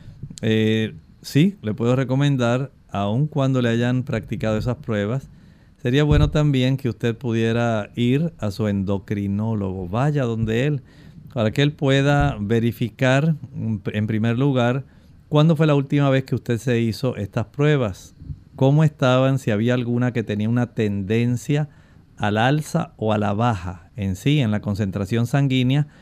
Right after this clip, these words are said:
o que pudiera dar sospecha de que algo no esté funcionando adecuadamente. En ocasiones también, como usted tiene este antecedente, pudiera ser necesario saber,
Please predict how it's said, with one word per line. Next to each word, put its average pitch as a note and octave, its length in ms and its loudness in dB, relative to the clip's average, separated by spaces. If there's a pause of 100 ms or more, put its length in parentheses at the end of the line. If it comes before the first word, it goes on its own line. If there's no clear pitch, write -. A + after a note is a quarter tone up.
(240)
o D#3+ 200 2
que F3 140 2
pudiera D3 400 4
dar D3 340 2
sospecha C#3 1000 0
de B2+ 240 0
que D#3+ 140 0
algo C3+ 280 2
no C3 100 2
esté C3 380 0
funcionando A#2+ 600 0
adecuadamente. A#2 960 2 (640)
En C3 540 2
ocasiones B2+ 520 0
también, C#3+ 400 2
como A#2+ 160 -2
usted A2 220 -2
tiene A#2+ 240 0
este - 160 0
antecedente, A2+ 840 0 (360)
pudiera D3 460 2
ser D#3+ 280 0
necesario C#3 640 0
saber, B2 520 0